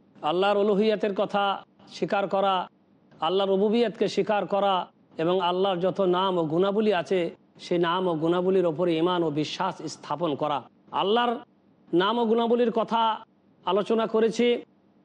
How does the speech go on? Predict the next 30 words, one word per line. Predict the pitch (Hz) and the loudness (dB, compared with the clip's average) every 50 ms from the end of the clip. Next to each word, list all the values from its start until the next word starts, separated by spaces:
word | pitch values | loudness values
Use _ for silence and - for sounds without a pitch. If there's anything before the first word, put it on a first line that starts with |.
| - - | -6 -4
আরও | 165 196 233 220 | -2 0 0 0
কিছু | - 226 185 - 233 226 | 0 0 0 2 2 2
অবশিষ্ট | 214 202 220 196 - 240 208 - - 233 | 2 0 -2 -2 0 0 -2 0 0 -2
অংশ | 220 208 233 208 - 226 | 0 0 0 0 0 0
রয়ে | 220 214 208 214 214 | 2 2 4 4 2
গেছে, | 220 208 - - 220 208 202 - - _ _ _ _ _ _ - - | 2 0 0 0 0 0 0 -2 -6 _ _ _ _ _ _ -10 -4
যার | 151 175 190 202 | -2 -2 0 0
মধ্যে | 196 214 202 190 185 214 | 0 0 0 0 0 0
বলা | 196 202 208 208 | 2 2 0 0
হচ্ছে | 202 214 190 208 - 233 | 0 -2 -4 -2 0 0
যে | 208 185 226 226 214 196 - _ _ _ _ _ - - | 2 2 2 2 0 -2 -4 _ _ _ _ _ -8 -4
আল্লাহ | 170 185 202 220 214 | -2 0 0 2 0
রব্বুল | 202 196 190 202 220 | 0 -2 0 0 0
আলমিন | 208 196 196 202 202 202 214 214 196 | 2 2 0 0 0 0 0 0 0
কোরআনে | - 196 190 196 208 226 247 247 220 185 - - _ _ _ _ _ - | 0 -2 -2 -2 -2 -2 -2 -4 -4 -4 -8 -10 _ _ _ _ _ -6
এ | 180 180 | -4 -2
কথা | 208 202 - 233 | -2 -2 0 0
উল্লেখ | 214 196 202 220 254 277 - | 0 2 2 2 2 0 0
করেছেন | - 233 220 202 - 226 202 | 0 0 0 0 0 0 0
যে | 196 196 | 0 0
তার | 170 - 196 190 175 | -2 -2 -4 -4 -2
হাত | 139 127 147 165 190 202 190 - | -2 -2 -2 0 0 0 -2 -2
আছে। | 175 160 131 - - 180 156 123 - _ _ _ _ _ _ _ _ _ - | -4 -6 -4 -2 -2 0 0 -2 -4 _ _ _ _ _ _ _ _ _ -4
অনেকে | 170 180 208 208 220 233 | 0 0 0 2 0 0
আমরা | 220 208 214 220 220 | 0 0 0 0 0
মানতে | 220 220 220 226 190 254 | 0 0 0 0 0 0
পারি | 220 247 240 262 262 | 0 2 0 2 2
না | 254 226 170 170 - - - - - | 0 0 -2 -4 -8 -14 -16 -10 -4
যে | 165 175 | 0 2
না, | 185 202 | 2 2